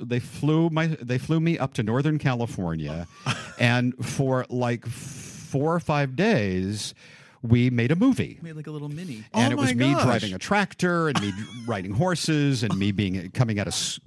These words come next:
Speaker 1: coming, you know, being in school and all of this stuff. And, uh, so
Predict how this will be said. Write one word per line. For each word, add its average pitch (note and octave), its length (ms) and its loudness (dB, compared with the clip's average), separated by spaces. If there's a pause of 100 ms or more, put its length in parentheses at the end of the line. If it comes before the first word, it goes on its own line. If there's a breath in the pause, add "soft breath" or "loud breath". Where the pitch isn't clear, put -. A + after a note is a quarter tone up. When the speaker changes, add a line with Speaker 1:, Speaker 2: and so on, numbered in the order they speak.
(120)
Speaker 1:
coming, G#2+ 280 -2
you A2+ 200 0
know, F2+ 220 0 (360 loud breath)
being G#2+ 180 2
in E2 80 0
school C#3 1000 2
and F2+ 360 -6 (420)
all A2 140 4
of G2+ 80 -2
this - 140 -4
stuff. - 480 -4 (540 loud breath)
And, B2 460 2
uh, A#2 320 0 (460 loud breath)
so C#3 640 4